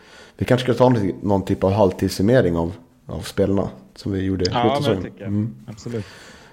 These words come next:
Speaker 1: Eh, sådär. Ja, ingen rolig vecka som sagt, men kan bara bli bättre, eller hur?
Speaker 2: Ja, jag hoppas det.
Speaker 1: <laughs> Kan bli sämre också, men det tror
Speaker 2: Ja.
Speaker 1: jag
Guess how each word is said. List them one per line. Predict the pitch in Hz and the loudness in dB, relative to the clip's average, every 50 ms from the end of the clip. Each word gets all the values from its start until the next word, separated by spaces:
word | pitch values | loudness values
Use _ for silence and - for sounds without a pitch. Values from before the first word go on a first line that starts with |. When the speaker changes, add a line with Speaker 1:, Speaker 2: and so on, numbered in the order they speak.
| _ _ _ _ _ | _ _ _ _ _
Speaker 1:
Eh, | - - - - - - - - - - - - | -14 -12 -12 -10 -10 -10 -10 -10 -10 -10 -10 -12
sådär. | - - - 62 62 62 64 - - - - - - - _ _ _ _ - - - - - - - - - - - - - _ _ _ _ _ _ _ _ _ _ _ _ | -10 -6 -4 -4 -2 -2 -4 -4 -8 -12 -20 -20 -20 -20 _ _ _ _ -18 -18 -18 -20 -20 -20 -20 -20 -20 -20 -20 -20 -20 _ _ _ _ _ _ _ _ _ _ _ _
Ja, | - 117 127 131 143 156 156 156 - - - - - - - _ _ | 6 8 10 10 10 8 6 2 -6 -14 -18 -20 -20 -20 -20 _ _
ingen | - 147 147 139 143 143 | 4 6 8 8 8 8
rolig | 143 147 143 131 123 | 8 8 10 10 8
vecka | 117 113 - 113 104 | 8 6 4 0 -2
som | - 101 | 0 0
sagt, | 95 85 - - | 0 0 0 0
men | 107 101 98 92 92 92 - - _ _ _ _ _ _ _ _ _ _ | 2 2 2 2 0 -4 -8 -14 _ _ _ _ _ _ _ _ _ _
kan | - 131 131 131 | 4 4 6 8
bara | 135 123 113 107 123 | 8 8 8 8 8
bli | 143 127 110 | 6 6 6
bättre, | 113 120 123 - - 90 92 95 - - | 4 2 0 -2 -4 -4 -4 -4 -6 -2
eller | 104 117 120 | 2 2 2
hur? | 104 - - - - - _ _ _ _ _ _ _ _ _ _ _ _ _ _ - - - - - - - | 2 2 -2 -12 -20 -20 _ _ _ _ _ _ _ _ _ _ _ _ _ _ -10 -8 -8 -8 -10 -10 -10
Speaker 2:
Ja, | 113 110 110 113 117 | -6 -4 -2 -2 -2
jag | 110 | -2
hoppas | 117 110 - - 127 120 | -4 -6 -8 -10 -12 -12
det. | - 113 104 95 - - - 117 107 104 - - | -10 -8 -6 -6 -6 -2 -2 -2 -2 -2 -4 -4
Speaker 1:
<laughs> | - | -4
Kan | - 120 | -2 0
bli | 110 104 | 0 0
sämre | - - 117 127 113 82 | 0 0 2 2 2 0
också, | 82 82 - - - | -2 -4 -4 -4 -2
men | 104 95 87 - - - - - - - | -2 -2 -4 -6 -10 -16 -20 -20 -14 -2
det | - 120 | 0 0
tror | 117 - 120 104 | 2 4 4 4
Speaker 2:
Ja. | 101 95 | 4 4
Speaker 1:
jag | 90 | 4